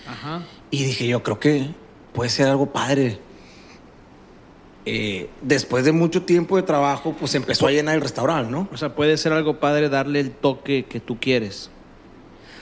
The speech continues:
Speaker 2: Puede ser algo padre darle el toque que tú quieres, que para mí era muy importante, porque yo, la verdad es que cuando yo llegué a la empresa, pues, no entendía nada. O sea, era café, pues, el restaurante.
Speaker 1: <laughs>
Speaker 2: O sea, no me,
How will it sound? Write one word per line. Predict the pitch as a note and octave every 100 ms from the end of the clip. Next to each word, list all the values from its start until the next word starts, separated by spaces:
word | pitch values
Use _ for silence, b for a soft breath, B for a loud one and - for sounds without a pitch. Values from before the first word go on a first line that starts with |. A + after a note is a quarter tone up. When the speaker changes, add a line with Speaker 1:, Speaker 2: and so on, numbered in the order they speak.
| B -
Speaker 2:
Puede | G3+
ser | G#3 A#3
algo | A3 A3 G#3+
padre | G#3 G#3+
darle | G#3 G#3
el | G3+
toque | G#3 G3+ G3
que | D#3+
tú | - F#3
quieres, | - G3+ G#3 -
que | E3+
para | D3 C3
mí | C3+
era | E3
muy | F3 F#3+
importante, | F#3+ E3+ - D#3+ F3
porque | G3 E3+ C3+ A#2
yo, | C3 C3+ D3+ D#3
la | C#3
verdad | A#2+ B2+
es | C3
que | -
cuando | C#3+ G#2+
yo | A2+ C3
llegué | C3+ C3+ C3+
a | C3+
la | C#3+
empresa, | C3+ C3+ B2+ -
pues, | A#2
no |
entendía | C3 B2 B2+ A#2
nada. | A2+ C3+ F3+ - B B
O |
sea, | D3 C3 - B B B B
era | - D3
café, | - - - A#2 A2+
pues, | G2 F#2 -
el | G2+
restaurante. | F#2 G2 G2 F#2+ E2+ - -
Speaker 1:
<laughs> | - D#4 F#4 - -
Speaker 2:
O | -
sea, | A2+
no | A#2+ B2
me, | C3 D#3 B2